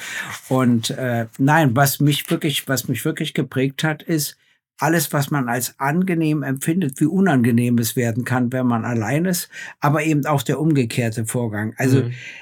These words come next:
Speaker 1: dieses Wertdenken war entscheidend. Das Geld, das hat mir nicht so imponiert.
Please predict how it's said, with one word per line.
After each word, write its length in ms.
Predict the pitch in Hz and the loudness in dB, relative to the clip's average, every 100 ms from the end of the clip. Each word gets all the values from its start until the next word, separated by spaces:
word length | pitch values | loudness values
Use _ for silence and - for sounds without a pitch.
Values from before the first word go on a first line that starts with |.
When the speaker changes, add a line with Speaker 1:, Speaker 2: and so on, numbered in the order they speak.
| - _ _ _ - | -20 _ _ _ -2
Speaker 1:
dieses 480 | 131 139 143 135 123 | 2 4 4 2 2
Wertdenken 760 | 160 180 117 104 - 120 104 | 2 2 0 -4 -4 -4 -2
war 160 | 110 107 | -4 -6
entscheidend. 580 | 101 - 120 113 110 | -6 -4 -2 -2 -2
Das 200 | 117 - | -4 -2
Geld, 340 | 147 156 185 170 | 0 2 2 0
das 120 | 127 | 0
hat 200 | 139 139 | -2 2
mir 80 | 135 | 2
nicht 160 | 151 | 2
so 100 | 143 | 0
imponiert. 540 | 127 139 151 147 156 | -2 0 2 2 0